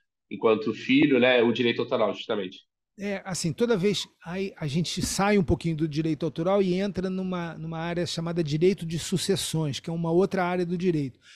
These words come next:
Speaker 2: Mas é simples, é muito simples. Todos, é bom que todos saibam aqui. É, im-, impressionantemente, tem muita gente que não entende. Eu, essa semana, dias atrás, conversei com a advogada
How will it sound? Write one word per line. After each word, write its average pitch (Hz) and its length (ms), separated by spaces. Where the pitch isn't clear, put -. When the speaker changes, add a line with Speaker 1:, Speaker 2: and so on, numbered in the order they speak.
Speaker 2:
Mas 170 200
é 214 40
simples, 190 520
é 156 40
muito 240 220
simples. - 560
Todos, 185 300
é 156 80
bom 151 220
que - 80
todos 208 300
saibam 165 420
aqui. 123 340
É, 143 400
im-, 180 340
impressionantemente, 185 920
tem 185 80
muita 185 200
gente 175 240
que - 120
não 196 160
entende. 175 760
Eu, 180 200
essa 226 200
semana, 185 600
dias 180 360
atrás, 190 440
conversei 185 600
com 185 360
a 170 280
advogada 160 800